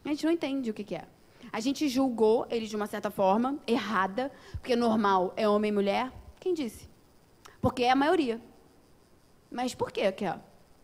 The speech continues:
Aí, vam-, vamos indo à frente, aí a gente vai falando.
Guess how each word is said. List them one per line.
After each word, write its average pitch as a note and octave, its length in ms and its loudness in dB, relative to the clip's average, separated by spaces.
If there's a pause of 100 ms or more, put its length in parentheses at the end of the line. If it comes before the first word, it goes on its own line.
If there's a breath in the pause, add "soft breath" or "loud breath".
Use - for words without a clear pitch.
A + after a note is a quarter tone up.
(340 soft breath)
Aí, C4 420 0 (120)
vam-, A#3+ 240 -4
vamos D4+ 420 4
indo C4+ 140 2
à B3+ 60 2
frente, D4 280 -2
aí D4+ 80 0
a D4 40 -2
gente C#4+ 180 -4
vai C#4 140 -2
falando. C4 340 -4